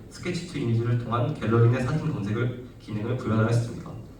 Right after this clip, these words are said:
이를 사용하기에, 사용하기 쉽게 깃허브에 배포했으며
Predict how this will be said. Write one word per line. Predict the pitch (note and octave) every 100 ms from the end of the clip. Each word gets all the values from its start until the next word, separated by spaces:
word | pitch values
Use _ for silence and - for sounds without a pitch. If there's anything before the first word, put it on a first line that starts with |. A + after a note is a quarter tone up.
| - - -
이를 | B2 D3+
사용하기에, | D#3 F3 E3 C3+ A2+ A#2 - - - -
사용하기 | F3+ F#3 D#3
쉽게 | C#3 - C#3+
깃허브에 | C#3+ A#2 C#3 B2+ A2+
배포했으며 | - - A#2+ - F#2 -